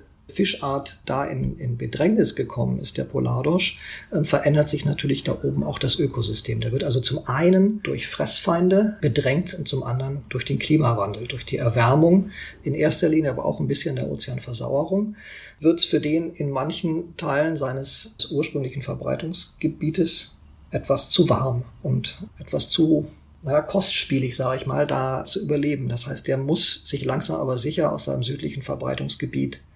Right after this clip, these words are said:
zurückziehen. Und was man eben da beobachtet ist, der kann ja nicht weiter nach Norden, weil er ohnehin schon bisher am Nordpol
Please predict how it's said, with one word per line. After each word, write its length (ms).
zurückziehen. 760
Und 120
was 120
man 120
eben 220
da 180
beobachtet 680
ist, 260
der 80
kann 200
ja 100
nicht 180
weiter 220
nach 200
Norden, 280
weil 140
er 100
ohnehin 320
schon 400
bisher 320
am 120
Nordpol 460